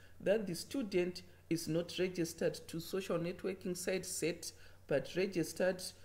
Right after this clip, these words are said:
to social networking site X. So it routes the message to the social networking site X using the appropriate transmission protocols.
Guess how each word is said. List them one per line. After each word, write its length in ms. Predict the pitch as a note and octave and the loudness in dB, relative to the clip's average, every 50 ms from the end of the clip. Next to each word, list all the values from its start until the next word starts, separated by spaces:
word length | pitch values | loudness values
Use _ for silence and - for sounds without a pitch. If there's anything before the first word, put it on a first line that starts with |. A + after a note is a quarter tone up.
| - - - | -14 -12 -10
to 100 | - F3 | -8 -6
social 380 | - - F3+ E3+ E3+ - E3+ D#3+ | -2 0 0 0 2 0 0 2
networking 600 | D#3+ E3 E3+ E3+ - F#3 E3+ E3 - E3 D#3 D#3 | 2 0 0 0 -2 -2 -2 -2 -2 -4 -4 -4
site 460 | - - D#3+ D3 D3 - - - - - - - | -2 -2 0 0 -2 -4 -8 -10 -12 -14 -4 0
X. 440 | - D3+ D3 D3+ - - - - - - - - - - - - - - - - | 0 0 0 0 -4 -12 -12 -14 -14 -18 -20 -20 -20 -20 -20 -20 -20 -20 -18 -14
So 300 | - - - D4 D4+ B4+ - | -8 -2 2 4 4 4 4
it 320 | B3+ C4 B3+ - - - - | 2 0 -2 -4 -8 -4 0
routes 400 | F#3+ A3+ D#4 - - - - - - - - - - | 0 2 2 0 -2 -4 -6 -6 -10 -16 -18 -6 0
the 80 | - F3 | 2 2
message 680 | F3+ F#3+ G3+ A3+ A3+ - - C4 A3 G3+ G3 - - - - - | 4 4 4 2 2 0 0 0 0 -2 -2 -6 -10 -10 -10 -6
to 120 | - F3+ | -4 -4
the 340 | F#3 E3 E3+ F3 F#3 C4+ F4+ - - - - - - - | -2 0 0 0 0 -2 -4 -8 -12 -20 -20 -20 -20 -16
social 400 | - - - G#3+ A3 - - G#3+ | 0 4 4 4 4 4 2 0
networking 680 | G3+ G3+ G#3+ A3+ A3 - - G#3+ G#3+ - - G3+ F#3+ G3 | 2 2 2 0 0 2 4 4 4 2 0 -4 -4 -4
site 360 | - - A#3+ G#3+ G#3+ G#3+ - - | -2 0 0 0 0 0 -2 0
X 440 | A3 G#3+ G#3+ - - - - - - - - - - - - - | 0 0 2 0 -4 -6 -6 -8 -10 -14 -18 -18 -18 -18 -10 -4
using 540 | - F#3+ G3 C4 D#4+ E4 - - F3 E3 D#3 | -2 0 2 4 4 2 2 2 2 0 0
the 140 | - - | 0 0
appropriate 800 | - D#3 D#3 - - - C4 C4 - - B3+ A3+ G#3 G#3 G#3 - - | 0 0 -2 -2 -2 -2 -2 -2 -2 0 4 4 4 4 4 -2 -4
transmission 640 | - - G3 F#3 F#3+ - - A3+ B3+ C4 - A#3 G#3 | 0 2 2 2 0 -2 -2 -2 -2 -2 -2 -2 -2
protocols. 960 | G3+ - - A#3+ A#3 - - - - - - - - - - - - - - | -4 -4 -6 -6 -2 -2 -2 -4 -2 -4 -4 -4 -4 -4 -6 -8 -10 -12 -14